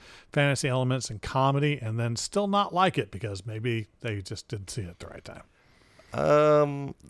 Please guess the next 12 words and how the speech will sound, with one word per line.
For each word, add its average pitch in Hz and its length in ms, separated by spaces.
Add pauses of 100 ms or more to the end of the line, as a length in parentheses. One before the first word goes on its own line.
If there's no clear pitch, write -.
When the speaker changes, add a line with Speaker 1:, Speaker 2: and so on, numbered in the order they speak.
(260)
Speaker 2:
that 120 420
one 131 200
would 120 180
probably 139 340
be 113 240
a 98 100
fifty-four. - 920
Speaker 1:
<laughs> 170 420 (1500)
There's 151 280
something 120 360
wrong 117 260
with 151 180